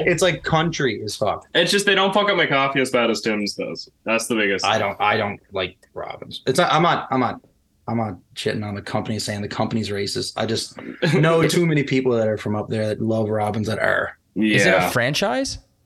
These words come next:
Speaker 1: Yeah, I think
Speaker 2: Yeah.
Speaker 1: it's just
Speaker 3: Oh.
Speaker 1: small though.
Speaker 2: Yeah, I thought it was like, it's in Can-, like, it's, you guys don't have a Robbins up there?
Speaker 3: Mm, not to my knowledge.
Speaker 1: I don't even,
Speaker 2: Oh.
Speaker 1: I don't even think it's in, like,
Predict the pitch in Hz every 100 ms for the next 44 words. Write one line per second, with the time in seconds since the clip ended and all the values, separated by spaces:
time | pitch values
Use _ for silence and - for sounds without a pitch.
0 | - _ _ _ - 127 151 151 151 147
1 | 135 143 - - - 107 107 113 113 113
2 | 113 - _ 117 123 139 170 214 262 254
3 | 214 196 160 - - 170 185 214 214 131
4 | 123 - 151 151 151 - - - _ -
5 | 151 196 190 180 160 123 120 185 220 247
6 | 247 285 311 - _ - 107 90 101 104
7 | 107 110 101 101 127 113 127 101 101 113
8 | 120 - - - - 113 123 117 113 113
9 | 117 123 123 120 113 110 113 107 104 98